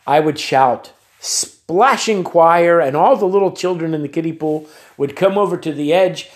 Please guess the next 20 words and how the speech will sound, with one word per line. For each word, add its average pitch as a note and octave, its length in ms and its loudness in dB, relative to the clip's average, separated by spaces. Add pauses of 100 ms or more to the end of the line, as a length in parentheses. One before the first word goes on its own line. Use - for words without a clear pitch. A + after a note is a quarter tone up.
(140)
and C#3 160 -2
I G3 140 4
would F3+ 200 -2
conduct D3+ 480 -2
them E3+ 240 0
like D3 220 0
they D#3 120 -4
were D3 200 0
a C3 80 -4
great E3 240 0
orchestra, E3 520 -2
and C#3 120 -4
they F3 100 -2
would C#3 160 -4
all E3+ 180 2
splash E3 500 -4
the D3+ 100 -8
lifeguard. A#2+ 640 -6 (500)
It F3 80 2
was, G3+ 300 4